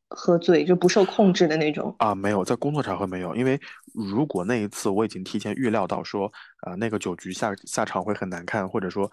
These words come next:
Speaker 2: 呃，伤亡人数会比较多，我就会提前给我的下属发个信息，就是我说：“你稍微盯着我一点，然后如果感觉多了就把我救走。”然后或者是我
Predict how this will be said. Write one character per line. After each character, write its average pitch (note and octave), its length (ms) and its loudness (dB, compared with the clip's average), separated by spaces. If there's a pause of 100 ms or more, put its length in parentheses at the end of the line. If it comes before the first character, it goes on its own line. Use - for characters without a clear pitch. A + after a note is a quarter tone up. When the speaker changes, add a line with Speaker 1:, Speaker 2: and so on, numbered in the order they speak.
(380)
Speaker 2:
呃， F2 320 -12 (240)
伤 A2 220 0
亡 G#2 100 0
人 F#2+ 140 -4
数 G#2 160 -4
会 - 100 -6
比 G#2 80 -2
较 G2 160 2
多， F#2 240 -2 (220)
我 F#2+ 100 0
就 G2+ 80 0
会 G2+ 80 -2
提 - 160 -4
前 G#2 180 -4
给 G2+ 80 -4
我 G2 140 0
的 E2 240 -4
下 - 160 -2
属 F#2 140 -8
发 F#2+ 180 -4
个 G2 80 -6
信 F#2+ 160 -6
息， F2+ 240 -12 (320)
就 G#2 100 -4
是 G2 120 -2
我 F2+ 160 -2
说 G2 240 0 (340)
：“你 G2+ 180 -4
稍 G#2 180 -2
微 G#2 100 0
盯 A2 160 -4
着 G#2+ 100 -2
我 E2 140 -4
一 E2+ 80 -6
点， - 180 -12 (100)
然 - 120 -4
后 G2 120 0
如 F#2 200 -4
果 - 260 -2 (500)
感 F2+ 140 -2
觉 F2+ 140 -2
多 G2+ 180 2
了 F#2+ 80 0
就 F2+ 100 -4
把 F#2+ 120 0
我 F2+ 100 -4
救 F#2+ 160 -2
走。” - 160 -8 (420)
然 F2+ 120 -2
后 F2+ 40 2
或 B2 140 2
者 F#2+ 100 -2
是 F2 220 -6 (180)
我 F#2+ 360 -2